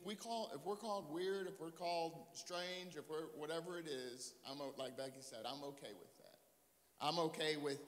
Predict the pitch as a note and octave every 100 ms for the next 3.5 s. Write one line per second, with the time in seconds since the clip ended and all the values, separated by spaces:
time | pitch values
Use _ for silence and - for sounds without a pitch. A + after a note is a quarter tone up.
0 | - - C#3 C#3 - - C#3+ C#3+ C3 -
1 | - - C#3+ C#3 C3+ A#2 A#2+ A#2 A#2 -
2 | C#3+ C3+ A#2+ A#2 A#2 - - - - -
3 | - C#3 B2+ A2+